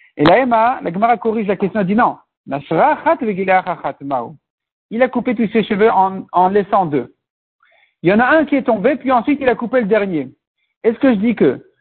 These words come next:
puisque quand il s'est coupé toute la tête, il en a laissé deux, alors,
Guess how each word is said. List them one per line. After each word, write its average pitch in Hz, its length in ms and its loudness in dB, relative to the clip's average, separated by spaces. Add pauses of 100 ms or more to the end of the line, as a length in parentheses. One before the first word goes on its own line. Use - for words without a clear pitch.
(160)
puisque 277 340 0
quand 208 140 0
il 190 100 -6
s'est 208 80 -4
coupé 208 360 -2
toute 196 180 -10
la 190 120 4
tête, 185 240 -2
il 175 80 -2
en 175 80 -2
a 180 100 0
laissé 180 240 -4
deux, 175 380 0 (600)
alors, 240 680 2